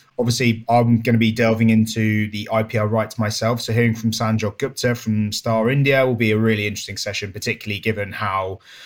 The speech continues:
their rights market will have shifted dramatically with the I P L,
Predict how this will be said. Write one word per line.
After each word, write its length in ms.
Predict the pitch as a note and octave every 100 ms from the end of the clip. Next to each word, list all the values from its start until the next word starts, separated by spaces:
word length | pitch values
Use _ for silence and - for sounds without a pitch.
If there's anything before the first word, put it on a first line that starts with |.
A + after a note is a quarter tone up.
| - - _ _ _ A#2
their 320 | B2 A#2+ A#2
rights 280 | A#2+ A#2 B2
market 280 | A#2 A2+
will 80 | A2
have 100 | A2
shifted 360 | - A#2 - G#2+
dramatically 560 | G#2+ A2+ A2 - G#2+
with 420 | A#2 A2 G#2 - _
the 100 | A#2+
I 120 | A2+ G#2
P 120 | A2+
L, 180 | B2